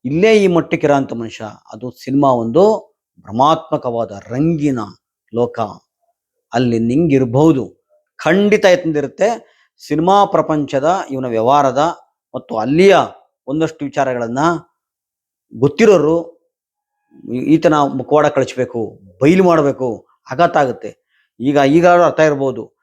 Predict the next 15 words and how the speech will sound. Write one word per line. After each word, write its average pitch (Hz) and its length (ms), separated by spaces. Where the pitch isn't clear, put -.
ಯಾಕೆ 151 320
Me 175 120
Too 165 220
ವಿಚಾರದಲ್ಲಿ 143 840
ಕರ್ನಾಟಕ, 156 380
ಕರ್ನಾಟಕ 175 520
ಅಂತಲ್ಲ, 170 260
ಯಾವುದೇ 170 800
ಸಿನಿಮಾ 180 360
ರಂಗ 156 240
ಒಂದೊಂದು 165 340
ಕಮಿಟಿ 156 280
ಮಾಡ್ಬೇಕು, 135 680
ಖಂಡಿತ 190 280
ಮಾಡ್ಬೇಕು. 135 720